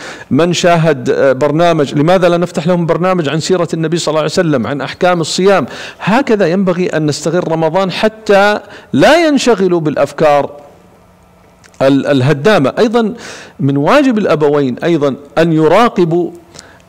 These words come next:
آه، يعني أن يراقبوا وسائل التواصل الاجتماعي، هواتف وحسابات أبنائهم، ماذا يدخلون؟ هذا ليس، بعض الناس يقول لك: "لا، اتركهم، يعني لابد نعطيهم الثقة." تعطيه الثقة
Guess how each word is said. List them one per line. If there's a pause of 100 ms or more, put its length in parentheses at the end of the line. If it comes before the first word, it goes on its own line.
(120)
آه،
يعني
أن
يراقبوا (380)
وسائل
التواصل
الاجتماعي،
هواتف
وحسابات
أبنائهم، (560)
ماذا
يدخلون؟
هذا
ليس،
بعض
الناس
يقول
لك:
"لا،
اتركهم،
يعني
لابد
نعطيهم
الثقة."
تعطيه
الثقة